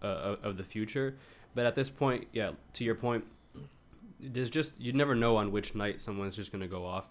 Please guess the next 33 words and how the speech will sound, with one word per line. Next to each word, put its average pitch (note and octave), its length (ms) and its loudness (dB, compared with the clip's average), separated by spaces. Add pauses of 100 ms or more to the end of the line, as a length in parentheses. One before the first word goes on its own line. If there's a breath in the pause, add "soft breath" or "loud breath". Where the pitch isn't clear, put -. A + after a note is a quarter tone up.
any F#2+ 160 -4
of F#2 60 -8
these F#2 120 -10
point G2 240 -6
guards. G#2+ 400 -2 (320 loud breath)
So - 100 -4
I'm A2 100 0
happy B2+ 260 0
having A2+ 320 0
him G#2+ 240 -2
and F#2 160 -4
Elf G2+ 300 -4
as F2+ 140 -8
guys F#2 320 -4
who F#2 140 -8
are F2+ 80 -6
rotational G2+ 560 -6
point A2 180 -6
guards A2 200 -4
in A2+ 60 -4
the G2 40 -4
team, A2+ 300 -4
but F#2 240 -6
I'm G2 120 -6
hoping, F#2 440 0
I'm F#2+ 120 -6
really G2+ 180 -2
hoping F#2 320 -8
that E2+ 140 -8
in F2+ 120 -8
this F2 160 -12
next F2+ 200 -8
draft, F2+ 320 -6